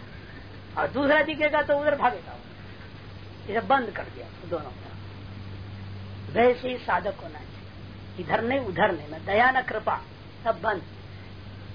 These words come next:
अपनी साधना देखना, अपना लक्ष्य मोक्ष को सोचना है। हो जाओ, उसके बाद में तो न शरीर है, न जगत है, न कुछ है।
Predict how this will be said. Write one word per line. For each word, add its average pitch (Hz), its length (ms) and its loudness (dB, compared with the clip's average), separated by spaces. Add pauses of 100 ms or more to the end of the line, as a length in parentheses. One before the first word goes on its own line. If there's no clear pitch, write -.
अपनी 233 320 4
साधना 214 380 6
देखना, 190 320 -2
अपना 196 280 4
लक्ष्य 202 260 4
मोक्ष 202 280 -2
को 202 140 -4
सोचना 190 340 -8
है। - 140 -12 (580)
हो 254 280 10
जाओ, 339 220 4
उसके 330 260 -6
बाद 247 380 0
में 240 100 -8
तो 214 200 -4
न 185 140 -6
शरीर 196 360 -8
है, 175 180 -4
न - 20 -6
जगत 185 400 -2
है, 175 100 -2
न 170 40 -2
कुछ 185 340 -8
है। 175 180 -4